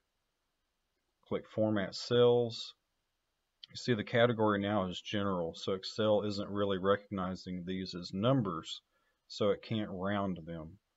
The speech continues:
So you can select number here,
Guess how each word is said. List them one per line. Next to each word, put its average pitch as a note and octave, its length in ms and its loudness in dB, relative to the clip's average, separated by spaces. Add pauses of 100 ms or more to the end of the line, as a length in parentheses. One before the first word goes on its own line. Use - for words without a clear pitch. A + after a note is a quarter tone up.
(500)
So - 160 -4
you G#2 100 -2
can G#2 140 -2
select G2+ 360 2
number G#2 560 2
here, B2 460 0